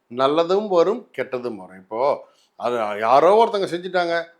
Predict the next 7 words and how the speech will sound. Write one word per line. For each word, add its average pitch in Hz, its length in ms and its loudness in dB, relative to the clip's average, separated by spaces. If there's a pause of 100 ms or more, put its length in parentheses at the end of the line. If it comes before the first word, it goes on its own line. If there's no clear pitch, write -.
(160)
முன்னாடி 147 300 0
நாங்க 156 280 0
என்ன 180 140 4
பண்றது 151 300 -2
இதுக்கு 131 400 -6
அப்படின்னு 123 300 -6
கேட்பாங்க. 101 420 -8